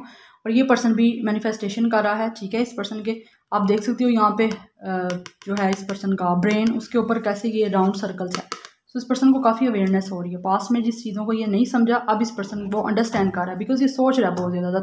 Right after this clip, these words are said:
thinking man का कार्ड है। गाइस मैं यहाँ एनर्जीज की बात कर रही हूँ, जेंडर कुछ भी हो सकता है। Passion ignited,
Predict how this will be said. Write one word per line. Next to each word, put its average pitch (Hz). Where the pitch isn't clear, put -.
thinking 233
man 202
का 185
कार्ड -
है। 190
गाइस 233
मैं 254
यहाँ 254
एनर्जीज 240
की 262
बात 220
कर 226
रही 233
हूँ, 240
जेंडर 202
कुछ 214
भी 196
हो 180
सकता -
है। -
Passion 233
ignited, 185